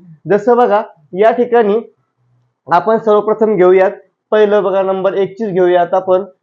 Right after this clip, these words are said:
दोनची कसोटी, दोनची कसोटी, दोनची कसोटी. मग आता दोनची कसोटी काय आहे? तर दोनची कसोटी आपल्याला हे सांगते की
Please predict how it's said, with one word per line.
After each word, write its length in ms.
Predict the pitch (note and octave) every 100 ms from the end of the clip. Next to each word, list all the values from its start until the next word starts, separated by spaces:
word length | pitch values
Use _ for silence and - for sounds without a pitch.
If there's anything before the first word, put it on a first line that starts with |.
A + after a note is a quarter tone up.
| _ -
दोनची 720 | D3+ G3 G#3 G3+ E3 A3 A#3+
कसोटी, 640 | A3+ G#3 F#3+ E3+ F3+ D3+ B2 _ _ _ -
दोनची 680 | D3 D#3+ D#3+ C#3+ G#3+ C#4 D#4+ - _ _ _ -
कसोटी, 560 | E3+ F#3+ F3 E3 F3 B2 _ _ _ _ _ _ _ _ _ _ _ _ -
दोनची 680 | C3+ D3 D3+ D3 G3+ C4 D#4+ _ _ _ _
कसोटी. 600 | D3+ C#3+ B2+ A#2+ - - _ _ _ _ -
मग 80 |
आता 180 | G#3 G#3+
दोनची 440 | F3 G#3 A3 A3 C#4+
कसोटी 400 | C#4 C4+ B3 B3
काय 220 | A3 A3
आहे? 300 | G#3 F3+ F3 F3+ _ _ _ _
तर 40 |
दोनची 460 | D#3+ F3 G3 G3 C4+
कसोटी 380 | C4 A#3+ A#3+ G3+
आपल्याला 280 | G#3+ G3+ G#3
हे 80 | A#3+
सांगते 480 | A#3 E3 D#3 F3+
की 540 | F#3+ - F3 _ A3+